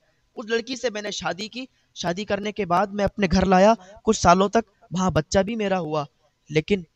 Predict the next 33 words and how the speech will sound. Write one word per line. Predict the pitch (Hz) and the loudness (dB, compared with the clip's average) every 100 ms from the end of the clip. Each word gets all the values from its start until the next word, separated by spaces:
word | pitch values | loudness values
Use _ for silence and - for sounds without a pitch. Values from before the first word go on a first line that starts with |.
| _ _ - | _ _ -10
मेरी | 165 185 | -6 -6
दूसरी | 156 180 208 | -6 -8 -6
बीवियाँ | 190 175 175 208 | -4 -4 -2 -2
उससे | 190 156 | 0 0
जलने | 156 165 202 | 0 2 2
लगी, | 208 220 - _ - | -2 -4 -14 _ -10
मेरी | 175 196 | -6 -4
माँ | 175 185 | -4 -6
भी | 220 | -8
उससे | 226 240 | -14 -12
जलने | 196 190 190 | -10 -8 -8
लगी। | 185 160 151 _ _ - | -10 -12 -20 _ _ -10
उन्होंने | 233 240 | -8 -6
झूठा | 180 190 226 | -6 -8 -6
खत | 214 247 - | -6 -8 -10
मुझे | 220 196 | -10 -8
भेज | 165 175 156 | -6 -8 -10
दिया, | 160 139 _ _ _ _ _ | -14 -14 _ _ _ _ _
और | 151 | -12
झूठे | 151 147 | -8 -4
खत | 170 165 - | -4 -4 -8
में | 180 | -4
क्या | 160 | -2
था | 156 190 - _ _ - | -2 -4 -8 _ _ -10
कि | |
तेरी | 156 156 170 | -2 0 -2
बीवी | 147 156 185 | -2 0 2
बदजलन | 156 151 156 180 208 | 2 0 2 2 2
है, | 165 143 _ _ _ - | -2 -6 _ _ _ -4
उसको | 170 - | -4 0
हमने | 185 185 | -2 0
पकड़ा | 190 160 180 214 | 2 2 2 -2
है, | 196 | -2